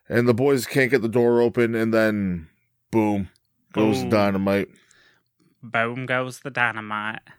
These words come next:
Speaker 1: That's all you, uh, you see to Satori. She is now dead.
Speaker 2: Yep. Koga shadows out of there. Uh, and then, uh,
Speaker 1: Oh, Bobo's still in there.
Speaker 2: Yeah.
Speaker 1: So don't worry. He doesn't die.
Speaker 2: No.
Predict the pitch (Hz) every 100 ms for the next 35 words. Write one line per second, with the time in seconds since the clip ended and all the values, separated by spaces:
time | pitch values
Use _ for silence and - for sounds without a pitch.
0 | _ _ - 98 107 117 113 113 110 110
1 | 107 98 87 90 110 - 127 113 117 104
2 | 123 127 110 - 120 127 113 127 131 127
3 | 113 135 101 - 135 123 - - 170 175
4 | 175 - 170 160 160 147 151 151 147 147
5 | 143 147 - - - - _ _ _ 139
6 | 131 127 127 127 127 - _ _ _ _
7 | - 147 151 151 147 143 139 139 147 156
8 | 151 - 160 143 139 131 135 143 127 117
9 | _ _ 190 208 135 156 156 170 139 120
10 | 110 92 135 143 120 110 95 101 107 107
11 | - - 147 139 131